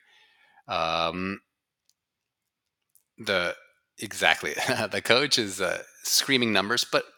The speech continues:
every number represents something. So that's code. So if you say fifty-five, you know, omega fifty-five, you know, something, it means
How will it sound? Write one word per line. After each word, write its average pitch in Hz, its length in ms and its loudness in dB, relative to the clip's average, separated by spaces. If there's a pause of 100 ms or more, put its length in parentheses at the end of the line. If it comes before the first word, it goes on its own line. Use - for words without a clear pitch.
every 165 220 6
number 123 420 4
represents 92 720 -2
something. 78 500 -2 (120)
So - 120 -6
that's 95 220 2
code. 82 560 -2 (640)
So - 140 -2
if - 100 -10
you 92 60 -8
say 92 200 0
fifty-five, 117 880 2 (540)
you 110 160 -4
know, 71 380 -6 (680)
omega 104 680 0
fifty-five, 87 960 0 (440)
you 120 180 -4
know, 67 160 -2
something, 120 500 0
it 98 160 -4
means 104 880 0